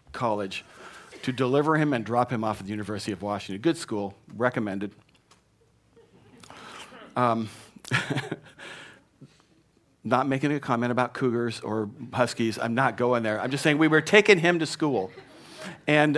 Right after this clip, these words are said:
um, so they had this, this parents' orientation deal, and there was this big auditorium and was full of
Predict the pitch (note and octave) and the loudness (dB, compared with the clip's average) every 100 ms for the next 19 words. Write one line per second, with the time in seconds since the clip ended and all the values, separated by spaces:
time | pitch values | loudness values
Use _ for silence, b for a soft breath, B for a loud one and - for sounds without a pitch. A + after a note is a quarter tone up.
0 | - C#3 C#3+ C3+ - D#3 D3+ D3+ E3+ F3 | 6 6 6 2 0 2 4 6 4 4
1 | D#3 - - C3+ C#3+ - - - D#3+ D#3 | 0 -4 -10 -4 -2 -4 -8 0 2 2
2 | D3+ B2+ C3 B2 A#2 A2 A2+ G#2 G#2+ - | 0 -2 -2 -2 -4 -4 -6 -4 -4 -4
3 | A2+ A2+ B B B B C#3+ C#3+ C#3 B2+ | -6 -6 B B B B 2 4 4 0
4 | A#2+ - A#2+ A#2+ C#3+ C#3 C3 A#2+ - A2 | -2 -6 -6 -2 0 4 4 2 -4 -4
5 | G#2 G#2 G#2 G2 - - - C3 B2 G2+ | -4 -4 -6 -8 -10 -14 -4 -2 -2 -6
6 | - | -12